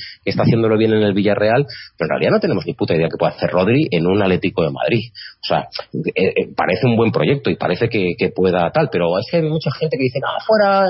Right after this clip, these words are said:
fuera Gavi para poner a Rodri". No, yo no digo eso <laughs> a día de hoy, pero, pero sí que tengo dudas respecto a Gavi. Y hoy ha hecho, pues bueno, ha hecho un partido que no, que, que no puedes decir, "Joder, qué mal ha jugado Gavi". No,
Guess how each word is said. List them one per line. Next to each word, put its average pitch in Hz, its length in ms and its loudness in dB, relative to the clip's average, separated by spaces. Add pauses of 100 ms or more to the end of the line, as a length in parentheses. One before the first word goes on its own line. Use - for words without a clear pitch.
(120)
fuera 214 240 2
Gavi 220 240 2
para 190 180 2
poner 185 220 2
a 180 60 4
Rodri". 104 340 0
No, 113 360 2 (240)
yo 127 200 0
no 180 120 2
digo 139 300 2
eso 127 240 -4 (200)
<laughs> 87 120 0
a 90 220 0
día 98 160 2
de 101 100 2
hoy, 92 140 0 (420)
pero, 110 920 4
pero 95 220 0
sí - 180 -4
que - 80 -4
tengo 107 260 2
dudas 80 260 0
respecto - 360 -10
a 71 40 -4
Gavi. - 180 -6 (500)
Y 95 120 0
hoy 98 180 4
ha 104 80 4
hecho, 104 240 -2 (380)
pues - 140 -2 (100)
bueno, 95 300 0 (840)
ha - 80 2
hecho 170 160 0
un 165 80 0
partido 165 540 0 (440)
que 127 100 2
no, 143 120 4 (180)
que, 123 260 2
que 113 120 0
no 151 160 2
puedes 156 140 2
decir, 117 200 0
"Joder, 113 240 0
qué 117 80 -2
mal 107 160 0
ha 104 60 0
jugado 90 380 0
Gavi". 127 280 0
No, 120 240 2